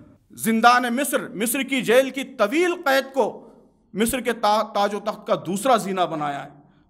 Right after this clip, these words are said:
تو یہ اللہ تبارک و تعالیٰ مخ-، عجیب طریقوں سے اپنی مشیت پوری کرتا ہے۔ ہم نہیں جانتے اس میں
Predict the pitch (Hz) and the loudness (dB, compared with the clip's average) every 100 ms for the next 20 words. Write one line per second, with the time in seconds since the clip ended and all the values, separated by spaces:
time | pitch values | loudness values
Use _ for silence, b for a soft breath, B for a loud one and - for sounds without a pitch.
0 | _ 330 233 262 269 269 269 269 269 254 | _ -6 -2 2 2 2 0 0 0 2
1 | 247 254 208 - - _ _ _ _ _ | 4 4 0 -10 -20 _ _ _ _ _
2 | _ - 214 - 196 240 302 302 220 240 | _ -6 -6 -2 -2 0 0 0 -2 0
3 | 233 226 233 208 220 196 175 - 220 214 | -4 -2 -2 -2 -2 -4 -4 -2 -4 -4
4 | 185 190 175 165 240 233 269 - B B | -6 -4 -2 0 2 2 2 -4 B B
5 | - 160 165 262 240 240 240 240 240 | -6 -2 0 2 0 0 -4 -6 -4